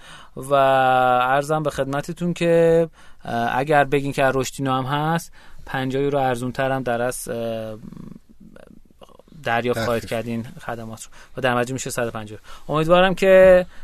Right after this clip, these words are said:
Speaker 1: اه، اگر که به درتون می‌خوره استفاده بکنید. این لینکش رو پایین گذاشتم تو توضیحات و تو کانال رشدینو می‌تونید برید اونجا و مشخصاتتون رو بزنید و باهاتون تماس می‌گیرم. خیلی عالی. آقا، بریم سمت آموزینو. چه داری، سهراب عزیزم؟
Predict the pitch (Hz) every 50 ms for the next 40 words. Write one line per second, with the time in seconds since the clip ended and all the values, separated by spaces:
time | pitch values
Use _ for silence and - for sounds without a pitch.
0 | - - - - 123 123 123 123 120 120 120 120 120 120 120 113 113 - - -
1 | - - - - - 127 127 127 143 143 139 135 131 127 - - 139 127 131 127
2 | 131 127 123 - - 131 127 - - 131 131 135 135 139 - 131 - - 131 -
3 | 131 123 123 147 170 196 185 - 196 190 190 185 185 185 175 143 143 151 160 165
4 | 156 - 151 - - 135 - 139 127 131 139 - 131 120 - 147 - - 196 -
5 | 196 190 185 170 180 180 156 175 180 175 175 180 175 - - - - - - -
6 | - - 143 156 - - 170 170 175 170 170 165 170 175 175 - - 170 170 170
7 | 170 175 175 170 160 - 165 160 151 143 151 147 147 143 143 139 135 147 151 151
8 | 139 - - 131 - 127 127 127 143 156 147 151 147 156 160 156 156 156 - -
9 | - - - - - - - 127 127 127 131 - 160 147 - 127 123 120 120 120
10 | - - - 117 - 110 - - - - - - - - - - - - - 202
11 | 214 196 180 151 - - 170 196 233 247 233 247 254 254 226 - 233 233 220 -
12 | 233 226 226 226 226 226 220 214 196 - - - - 165 156 156 147 143 139 143
13 | 139 139 131 131 131 - - - - - - - - - - - - - 180 185
14 | 180 190 180 185 185 185 175 151 - 170 160 143 156 151 156 151 139 135 131 135
15 | 131 135 131 127 120